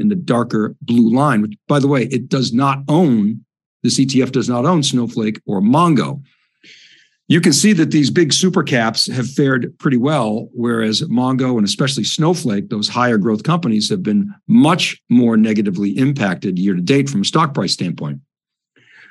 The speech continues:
Now, let's move on. Let's take a financial snapshot of Mongo and put it next to Snowflake so we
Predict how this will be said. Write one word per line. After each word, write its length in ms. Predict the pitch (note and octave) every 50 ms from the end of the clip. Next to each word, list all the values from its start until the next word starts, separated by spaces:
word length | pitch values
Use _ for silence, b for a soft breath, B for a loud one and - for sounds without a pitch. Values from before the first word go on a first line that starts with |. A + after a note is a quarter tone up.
| b b b b b
Now, 260 | - D#3 E3 B2+ F#2 F2
let's 440 | - C3 D#3+ C#3+ - - - E3
move 180 | D#3+ C#3+ D3 C3+
on. 160 | C#3+ B2+ A#2
Let's 180 | C3+ D3+ D3+ -
take 160 | G3 F#3 -
a 120 | C3+ C3+ -
financial 340 | D3 C#3 D3 D#3+ D3+ - C#3+
snapshot 720 | - - - D#3+ C3 A#2+ A2+ - - C#3 A#2+ A2 A2 - -
of 160 | A2+ G#2 F2+
Mongo 600 | G#2+ B2 C3+ C#3+ D3 C3+ A2 G2+ F#2+ G2 A2 A#2
and 160 | A#2 G#2+ A2 -
put 100 | D#3 C#3+
it 160 | D3 C#3+ C#3
next 380 | G#2 A2 A#2+ C#3 F3 E3+ - -
to 100 | - F3
Snowflake 600 | C#3+ - - F3 E3+ F#3+ F3+ - C#3 A2 G#2 G#2
so 100 | - C3+
we 80 | A#2